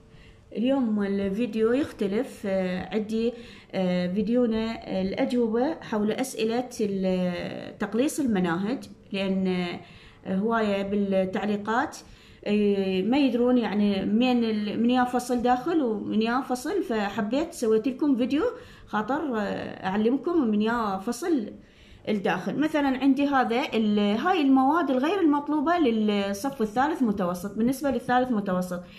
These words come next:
يعني هذه بس المواد الغير مطلوبة. مثلًا عندي التربية الإسلامية، هاي كاتبين من الوحدة الرابعة إلى نهاية الكتاب. يعني من الوحدة الرابعة، يعني، يعني اللي داخل من بداية الكتاب لحد الوحدة الرابعة.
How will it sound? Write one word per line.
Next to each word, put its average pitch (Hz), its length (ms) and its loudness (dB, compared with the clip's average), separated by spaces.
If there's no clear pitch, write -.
يعني 220 280 2
هذه 277 340 2
بس 381 260 -2
المواد 277 420 2
الغير 262 280 2
مطلوبة. 185 560 2
مثلًا 294 400 2
عندي 294 380 2
التربية 269 420 4
الإسلامية، 233 840 2
هاي 262 120 4
كاتبين 269 520 2
من 247 80 6
الوحدة 302 420 0
الرابعة 302 560 0
إلى 220 300 4
نهاية 330 340 2
الكتاب. 208 520 0
يعني 202 260 2
من 247 100 6
الوحدة 320 380 4
الرابعة، 277 580 2
يعني، 220 300 2
يعني 226 440 2
اللي 233 260 4
داخل 269 560 2
من 311 120 4
بداية 320 340 2
الكتاب 330 500 0
لحد 294 300 0
الوحدة 269 380 4
الرابعة. 180 540 0